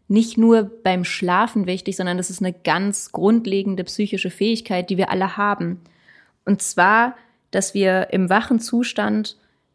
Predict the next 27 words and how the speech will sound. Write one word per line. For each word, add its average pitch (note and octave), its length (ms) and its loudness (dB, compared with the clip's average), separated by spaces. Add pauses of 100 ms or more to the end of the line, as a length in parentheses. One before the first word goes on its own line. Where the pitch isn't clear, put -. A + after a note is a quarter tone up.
auch G3+ 380 2 (180)
denken A3+ 420 2
in G3 120 -2
Fantasien F#3+ 640 2
können, B3 460 -2 (160)
dass - 180 -8
wir F#3 400 0
in F#3 160 -2
Bildern A#3+ 360 4
denken G#3 260 -2
können, G3+ 420 -2 (320)
dass - 200 -4
wir F#3 200 2
Symbole G3+ 500 2
benutzen G3+ 880 -2 (140)
und G3 180 -4
damit F#3+ 400 -2
auch F#3 260 0
kreativ A3 920 -2 (180)
Möglichkeiten F#3+ 760 0
und F#3+ 160 -6
Ideen F#3+ 280 -2
erschließen F3+ 680 -4 (100)
und F3 100 -8
das F3 180 -6
ganz F3 180 -6
bewusst. F#3 500 -4